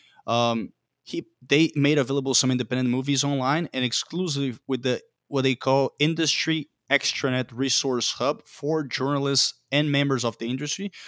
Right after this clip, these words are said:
So you still have the ability to pitch a project or have this project seen. And also what I find very interesting about the Tribeca is they have this thing called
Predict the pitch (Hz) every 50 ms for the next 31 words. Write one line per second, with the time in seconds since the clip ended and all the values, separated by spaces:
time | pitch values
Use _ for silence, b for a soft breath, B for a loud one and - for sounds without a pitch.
0 | B B B - - 151 143 151 139 - - - 180 185 196 208 185 - 139 151
1 | 147 147 147 147 143 143 - - b b b b b b _ _ _ _ _ _
2 | _ _ - - 117 139 139 131 117 139 139 143 147 143 123 - - 131 113 _
3 | _ _ - - 131 156 160 - - - - - - 139 117 - - 131 127 131
4 | - 170 160 - - 131 127 117 110 123 120 123 123 127 117 - - 127 117 -
5 | 113 - - - - - 123 127 151 185 202 196 - 139 123 127 135 147 143 -
6 | - 143 143 135 - - - 117 117 117 120 151 165 - - 143 135 131 120 110
7 | 117 120 110 117 131 123 - 123 113 - - 120 113 110 104 104 104 - - 120
8 | 113 113 120 - - 123 120 117 110 107 117 117 110 113 120 120 117 117 117 113
9 | - - 123 120 117 - - 117 113 113 117 117